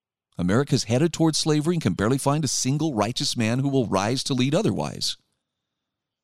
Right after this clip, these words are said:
He says, "The allure of carefree daily bread, the allure of childlike nights and weekends of childlike carefree splendor,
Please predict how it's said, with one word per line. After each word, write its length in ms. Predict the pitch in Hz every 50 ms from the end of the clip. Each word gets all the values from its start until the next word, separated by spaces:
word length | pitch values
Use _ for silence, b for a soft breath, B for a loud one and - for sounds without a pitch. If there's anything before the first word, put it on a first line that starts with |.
| _ _ _ _ _ _ _ _ _ _ _ _ _ _ -
He 60 | 92
says, 220 | - - 107 90
"The 120 | - 113 104
allure 380 | 87 85 95 117 143 185 190
of 160 | 170 - -
carefree 480 | - - 156 180 190 - - 170 180 185
daily 380 | 156 117 117 131 156 160 160 139
bread, 400 | 113 120 131 143 160 170 170 b b b b b b -
the 100 | 104 98
allure 240 | 87 92 113 135 147
of 120 | 123 -
childlike 580 | - - - 113 131 143 131 123 139 135 123 -
nights 400 | 101 98 110 143 165 156 - -
and 120 | 110 87
weekends 440 | 78 113 156 - - 156 165 165 147
of 100 | 120 -
childlike 480 | - - 107 123 139 117 135 139 120 -
carefree 460 | - 113 120 143 139 - 147 147 139
splendor, 500 | - - - 123 123 127 135 139 160